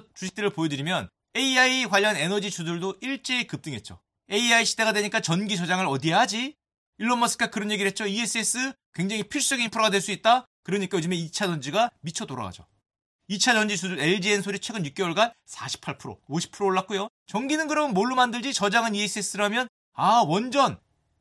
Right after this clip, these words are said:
원전 뜬다, 뜬다 얘기가 벌써 일 년, 이 년 전부터 했었는데 아직도 오르고 있습니다. 최근에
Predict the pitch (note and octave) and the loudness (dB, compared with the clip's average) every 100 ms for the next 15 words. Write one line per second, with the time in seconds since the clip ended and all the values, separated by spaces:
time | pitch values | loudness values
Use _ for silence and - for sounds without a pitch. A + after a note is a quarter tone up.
0 | _ F#3 C#4+ D#4+ C4+ E4 E4 D#4 D#4+ D4+ | _ -2 2 2 0 0 4 4 4 4
1 | D4+ C4+ C4+ D4+ D4 - - A3+ C4+ D4+ | 4 4 4 6 6 2 -8 -6 -2 0
2 | D#4 A#3 C4+ C4 B3+ G#3 A#3 A3 - C3+ | 0 0 -4 -4 -4 -4 -6 -4 0 2
3 | D#3+ F3+ D4+ D#4+ D4 E3+ B2 F2+ _ _ | 2 -2 -2 0 0 -2 -6 -12 _ _
4 | - - D#4+ D4+ D#4 | -10 -2 0 2 0